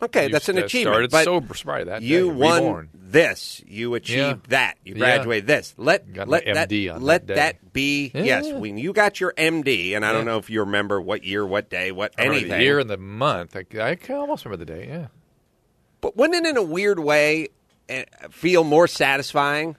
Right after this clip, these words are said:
Speaker 1: Like, because, uh, people go, "Well," but now you're just inviting people over to celebrate your dad not pulling out. I mean, that's what you're celebrating.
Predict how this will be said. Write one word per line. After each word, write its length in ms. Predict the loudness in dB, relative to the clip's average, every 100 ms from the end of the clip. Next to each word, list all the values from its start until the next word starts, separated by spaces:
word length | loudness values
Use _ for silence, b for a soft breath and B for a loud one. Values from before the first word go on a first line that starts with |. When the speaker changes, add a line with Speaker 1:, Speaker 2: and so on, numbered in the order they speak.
| _ b b b b
Speaker 1:
Like, 360 | 2 2 0 _ _ 2
because, 460 | 2 6 4 4
uh, 180 | 2 2
people 180 | 4 4
go, 120 | 4
"Well," 600 | 6 6 6 8 8 6 0 b b b
but 160 | 2 2 0
now 240 | 4 4
you're 160 | 4 0
just 180 | -2 -2
inviting 400 | 2 2 2 -2
people 300 | -4 2 6
over 240 | 6 4
to 80 | 0
celebrate 720 | 0 4 4 4 4 2 0 -8 _ _
your 140 | -4
dad 240 | 2 2 4
not 220 | 0 0
pulling 300 | 0 0 -2
out. 180 | -8 -12 _ _ _ _ b b b b b b b b _ _ _ _ _ _ _ _
I 40 | -6
mean, 140 | -2
that's 300 | 0 0 0
what 160 | -4 -2
you're 80 | -4
celebrating. 680 | 0 0 -2 -8 -10 -16